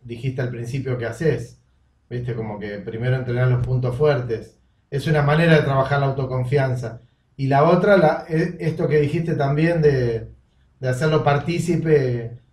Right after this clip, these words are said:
a la persona, de preguntarle. Viste que yo no, no, no sé, pero por, por lo, por la experiencia propia, hace treinta años, como que el jugador, o veinte años, no tenía ni voz ni voto, ¿viste? Era como que no,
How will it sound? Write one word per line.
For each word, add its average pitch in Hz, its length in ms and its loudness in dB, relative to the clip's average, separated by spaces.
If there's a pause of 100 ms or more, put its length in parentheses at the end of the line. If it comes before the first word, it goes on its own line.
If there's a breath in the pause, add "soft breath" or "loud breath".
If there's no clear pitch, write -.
(120)
a 110 60 -8
la 113 140 -4
persona, 156 480 2
de 131 60 -4
preguntarle. 135 920 2 (440)
Viste 139 240 -4
que 110 320 -8 (500)
yo - 160 -10
no, 127 180 -2 (520)
no, 120 320 -8
no 123 260 -2
sé, 160 480 0 (540)
pero 120 260 -2
por, 123 300 -2
por 117 160 -4
lo, 117 240 -4
por 117 120 -4
la 120 100 -4
experiencia 139 600 0
propia, 156 380 4
hace 131 200 -2
treinta 151 480 2
años, 175 260 2
como 127 220 -2
que 117 100 -6
el 113 60 -8
jugador, 147 640 0 (520)
o 113 140 -6
veinte 143 360 4
años, 160 500 6
no 127 200 2
tenía 143 240 2
ni 139 100 2
voz 147 180 4
ni 147 80 4
voto, 135 420 4
¿viste? 135 260 -4
Era 110 180 -4
como 104 220 -14
que 107 80 -10
no, 113 500 -8